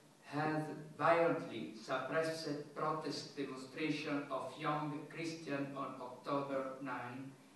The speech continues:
in front of the headquarters of the national television. These events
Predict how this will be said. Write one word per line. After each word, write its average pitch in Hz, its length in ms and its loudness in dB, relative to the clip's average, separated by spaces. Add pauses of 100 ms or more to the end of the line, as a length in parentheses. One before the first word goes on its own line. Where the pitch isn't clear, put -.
(140)
in 135 180 0
front 151 460 2
of 127 240 -2
the 139 80 0 (180)
headquarters 135 800 -2
of - 180 -6
the 117 80 -8
national 123 480 -6 (140)
television. 113 500 -8 (1600)
These 214 520 4
events - 640 4